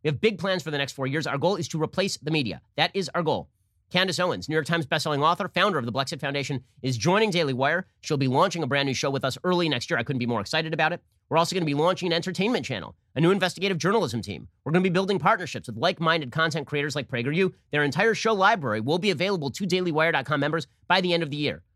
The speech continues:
We're going after the legacy media. We're going after them hard. And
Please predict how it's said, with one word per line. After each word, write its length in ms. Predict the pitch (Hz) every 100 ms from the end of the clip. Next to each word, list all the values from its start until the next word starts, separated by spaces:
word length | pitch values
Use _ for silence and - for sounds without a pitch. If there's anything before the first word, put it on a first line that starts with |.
| _
We're 80 | 127
going 240 | 139 165 151
after 200 | 151 170
the 80 |
legacy 300 | 151 156 135
media. 240 | 156 170 180
We're 60 |
going 200 | 127 131
after 160 | 135 123
them 120 | 113
hard. 260 | 92 147
And 60 | 165